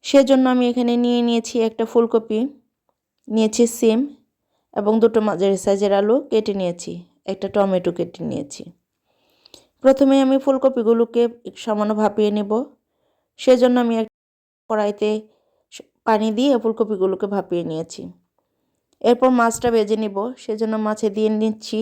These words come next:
মরিচের গুঁড়ো, সামান্য হলুদ গুঁড়ো, সামান্য জিরের গুঁড়ো এবং সামান্য ধনিয়া গুঁড়ো, হাফ চামচ লবণ। এখন মাছগুলোকে ভালোভাবে মাখিয়ে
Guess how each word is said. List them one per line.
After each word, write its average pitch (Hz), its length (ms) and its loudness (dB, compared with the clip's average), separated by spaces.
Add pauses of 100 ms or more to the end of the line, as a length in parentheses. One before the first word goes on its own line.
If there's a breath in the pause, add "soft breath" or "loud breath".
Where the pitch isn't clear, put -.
মরিচের 220 480 0
গুঁড়ো, 208 240 0 (640)
সামান্য 226 280 -2
হলুদ 220 340 2
গুঁড়ো, 220 280 0 (960)
সামান্য 226 320 0
জিরের 240 320 4
গুঁড়ো 220 220 0 (140)
এবং 190 240 -6
সামান্য 190 380 -4
ধনিয়া 185 380 -2
গুঁড়ো, 143 240 -6 (1160)
হাফ 196 140 0
চামচ 185 340 -2
লবণ। 170 280 2 (3250)
এখন 233 220 2
মাছগুলোকে 226 540 2
ভালোভাবে 208 460 0
মাখিয়ে 220 480 -2